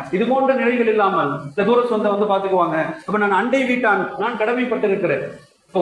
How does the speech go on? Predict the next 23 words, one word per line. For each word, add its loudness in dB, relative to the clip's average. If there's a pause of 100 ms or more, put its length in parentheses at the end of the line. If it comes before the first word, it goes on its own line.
(120)
உறவுகள் 2
இல்லாத, 2 (480)
சொந்த 2
பந்தங்கள் 0
இல்லாமல் 2 (260)
தனித்து 0
விடப்பட்டிருக்கிற 2 (260)
ஒரு 0
அண்டை 0
வீட்டானை 0 (260)
தேடி 4
போய் 2
நான் 2
ஆதரவளிக்கிறேன் -2
என்று 0
சொல்லி 2 (240)
மார்க்கம் 2
வலியுறுத்தி 0
கண்டிக்கிறவர்களே, 0 (240)
நபிகள் -2
ஸல்லல்லாஹு 2
அலைஹி -4
வஸல்லம் -4